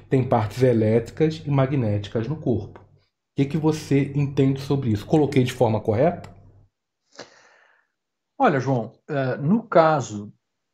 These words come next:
Speaker 2: eu vou dizer assim, eu posso resumir no seguinte: para a fé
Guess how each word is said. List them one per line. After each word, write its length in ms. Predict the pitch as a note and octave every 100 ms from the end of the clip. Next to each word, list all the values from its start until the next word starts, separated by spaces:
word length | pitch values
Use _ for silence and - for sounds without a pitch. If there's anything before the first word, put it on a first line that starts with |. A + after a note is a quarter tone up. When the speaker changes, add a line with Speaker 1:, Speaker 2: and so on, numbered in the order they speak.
| _ _ _ _ _ _ _ _ _ _ _ -
Speaker 2:
eu 100 | E3
vou 120 | G3+
dizer 160 | F3 F3+
assim, 400 | - - G#2 F2 - _ _ _ _ -
eu 120 | F3
posso 320 | F3 G3 G3
resumir 540 | E3+ F#3 D#3+ C3+ E3+ F#3
no 120 | E3+
seguinte: 560 | E3 D#3+ C3+ G2+ - _ -
para 440 | G3+ F#3+ F3 C#3+
a 120 | C3 A#2+
fé 560 | - - D#3+ C#3 -